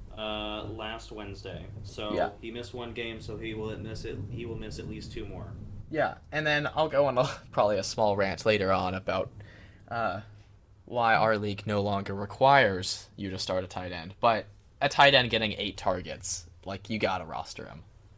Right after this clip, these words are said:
Speaker 2: And I definitely think that is a sneaky pick. Even if it only is for two games, if you're, if you're in need, he's a very valuable player, I think, and he, he could, you know, uh, put his foot in the door and get a bigger role in this offense.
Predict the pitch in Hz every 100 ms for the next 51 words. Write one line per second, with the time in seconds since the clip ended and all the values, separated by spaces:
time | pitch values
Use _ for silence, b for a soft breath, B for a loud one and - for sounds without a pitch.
0 | - 113 107 107 101 98 95 - 92 90
1 | 95 85 - 90 82 - - - - _
2 | b b - 180 185 175 165 156 156 151
3 | 147 135 143 120 123 113 92 95 - b
4 | b b b - 127 123 - 123 131 135
5 | 120 113 110 98 98 b b - 120 107
6 | 107 104 98 92 92 92 98 92 87 92
7 | - 90 101 - 107 98 101 - - 113
8 | - 123 120 104 113 107 104 107 B B
9 | B B B B B B - - - -
10 | - 135 120 131 123 110 117 117 127 131
11 | - 120 117 110 110 113 113 110 110 104
12 | - 117 - 80 - -